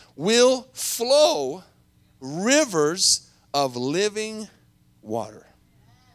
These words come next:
That's what we need tonight as a church and as believers. We need the river of living water flowing through us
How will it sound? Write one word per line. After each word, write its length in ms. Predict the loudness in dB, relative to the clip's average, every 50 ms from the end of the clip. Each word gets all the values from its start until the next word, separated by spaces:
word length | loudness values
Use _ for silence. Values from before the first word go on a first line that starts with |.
| _ _ _ _ _ _ _ _ _ _ _ _ _ _ _ _ _ _ _ _ _ _ _ _ 4
That's 300 | 6 6 6 6 4 2
what 160 | 2 0 0
we 160 | 0 0 0
need 300 | 0 -2 -4 -4 -4 -4
tonight 340 | -4 -4 -2 -2 -2 -2 -2
as 120 | -4 -6 -6
a 40 |
church 560 | -2 -2 0 2 2 0 0 0 -2 -2 -2 -4 _ -20 -20 -14 -6 -4
and 120 | -2 -2
as 120 | -2 -2
believers. 600 | -2 -2 -2 0 0 -2 -2 -2 -4 -4 -6 -8 _ -12 -20 -20 -12
We 220 | -6 -4 -2 -2 -2
need 300 | -4 -4 -4 -4 -4 -4
the 120 | -4 -4
river 540 | -4 -4 -4 -2 0 0 0 0 0 -2 -4
of 220 | -2 -2 -2 -2
living 500 | 0 0 2 2 2 0 0 -4 -6 -4
water 340 | -2 -2 -2 -2 -2 -4 -6
flowing 640 | -10 -10 -10 -6 -2 0 0 0 0 -2 -6 -8
through 360 | -10 -10 -8 -4 -4 -4 -4 -2
us 640 | -2 0 0 0 0 0 0 0 0 -2 -6 -8